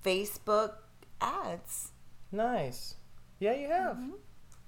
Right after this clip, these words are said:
Speaker 2: Um, gosh, I just thought of another one. So, like,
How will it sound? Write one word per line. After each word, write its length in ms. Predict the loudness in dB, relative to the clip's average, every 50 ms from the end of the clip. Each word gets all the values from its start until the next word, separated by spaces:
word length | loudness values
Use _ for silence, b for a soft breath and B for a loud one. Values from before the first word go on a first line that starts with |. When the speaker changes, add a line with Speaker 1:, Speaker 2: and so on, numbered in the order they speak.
| -16 -16 -14 B B -12 -12 B B B -14 -14 -14 -14 -14 -14 -16 -16 -16 -16 -14 -10
Speaker 2:
Um, 400 | -6 -4 -4 -2 -2 -2 -4 -4 -6
gosh, 280 | -6 -6 -6 -4 -4 -2
I 60 | -2
just 180 | -2 -2 2 4
thought 140 | 6 6 6
of 40 | 6
another 240 | 4 4 4 4
one. 180 | 4 2 2 0
So, 220 | 2 4 6 8
like, 240 | 8 8 8 6 2